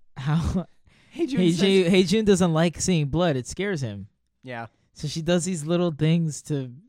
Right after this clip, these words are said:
Speaker 1: for him to, like, stomach the crime scene a little more, a little better.
Speaker 2: Yeah.
Speaker 1: Um,
Speaker 2: Me too, bud. Me too.
Speaker 1: Yeah. And <sighs> it just, yeah, it's confusing.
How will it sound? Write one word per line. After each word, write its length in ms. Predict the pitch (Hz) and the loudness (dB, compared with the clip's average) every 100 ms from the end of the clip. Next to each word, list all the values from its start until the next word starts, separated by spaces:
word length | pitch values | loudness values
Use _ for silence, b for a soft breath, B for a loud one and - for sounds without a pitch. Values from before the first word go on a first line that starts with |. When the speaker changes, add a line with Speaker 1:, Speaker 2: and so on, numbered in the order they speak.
| _ _ _ _ | _ _ _ _
Speaker 1:
for 260 | - 147 135 | -8 -4 -2
him 180 | 139 139 | -2 -2
to, 160 | 143 127 | -4 -4
like, 300 | 123 123 - - - | -4 -6 -10 -18 -14
stomach 540 | - 135 135 127 - | -8 -6 -6 -8 -10
the 100 | 123 | -16
crime 300 | - 123 131 | -12 -10 -10
scene 260 | - 123 117 | -10 -12 -12
a 60 | |
little 240 | 113 113 110 | -12 -14 -14
more, 460 | 113 110 113 117 - _ - | -14 -14 -14 -16 -18 _ -16
a 40 | |
little 140 | 120 113 | -14 -12
better. 400 | 117 113 117 - _ | -12 -10 -14 -16 _
Speaker 2:
Yeah. 160 | - - _ _ _ _ _ _ | -20 -20 _ _ _ _ _ _
Speaker 1:
Um, 460 | 113 107 104 107 104 - - | -12 -12 -12 -14 -16 -20 -16
Speaker 2:
Me 100 | 196 | -12
too, 200 | - 135 | -10 -10
bud. 240 | 117 123 - | -8 -10 -10
Me 140 | 175 190 | -10 -10
too. 260 | 147 113 | -10 -12
Speaker 1:
Yeah. 260 | 113 98 82 - _ _ _ _ _ _ _ _ _ _ _ _ _ _ _ _ | -14 -18 -20 -20 _ _ _ _ _ _ _ _ _ _ _ _ _ _ _ _
And 260 | 160 175 - _ _ _ _ _ _ _ _ _ _ - | -16 -16 -20 _ _ _ _ _ _ _ _ _ _ -20
<sighs> 520 | - - - - - | -18 -18 -20 -20 -14
it 120 | 160 | -14
just, 300 | 185 185 - _ _ _ _ _ _ _ _ _ _ _ _ _ _ _ _ _ _ _ _ _ _ - | -12 -12 -14 _ _ _ _ _ _ _ _ _ _ _ _ _ _ _ _ _ _ _ _ _ _ -16
yeah, 340 | 123 123 120 147 | -12 -12 -12 -14
it's 240 | 143 147 | -14 -12
confusing. 640 | - 156 131 120 120 120 | -10 -10 -8 -8 -10 -12